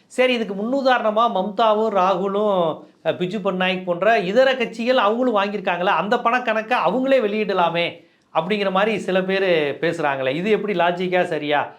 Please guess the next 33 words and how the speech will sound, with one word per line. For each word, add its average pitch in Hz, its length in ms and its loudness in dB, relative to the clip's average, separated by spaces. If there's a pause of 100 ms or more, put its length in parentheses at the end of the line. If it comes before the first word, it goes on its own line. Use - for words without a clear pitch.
(140)
அந்த 151 240 -2
கட்சிகள் 180 480 -4
வெளியிடணும் 147 440 -4
அப்படிங்கிறது? 123 360 -10
எஸ் 131 240 -10
பி 233 120 -2
ஐ 214 100 4
வெளியிடுறது 180 460 -2
இருக்கட்டும், 160 460 -4 (160)
இவங்களே 294 360 2
வெளியிடலாமே, 202 580 2
இவங்க 214 320 0
தானே 226 140 4
வாங்கியிருக்காங்க, 175 600 0
யார்கிட்ட 185 260 0
வாங்கணும்னு 175 240 0
இவங்க 214 280 -2
வெளியிடலாமே, 170 720 -2 (260)
பி 220 120 -2
ஜே 220 160 0
பி 202 80 -2
தான் 214 140 4
வெளியிடாது, 170 480 0
நீங்க 196 200 -4
வெளியிட்டு 190 380 -2
முன்னுதாரணமா 170 640 0
இருங்களேங்கிற 147 360 -6
மாதிரி 160 260 -2
ஒரு 139 140 -2
வாதம் 135 440 2
வருது, 127 160 -6
இது 123 160 -6
சரியா? 139 360 -4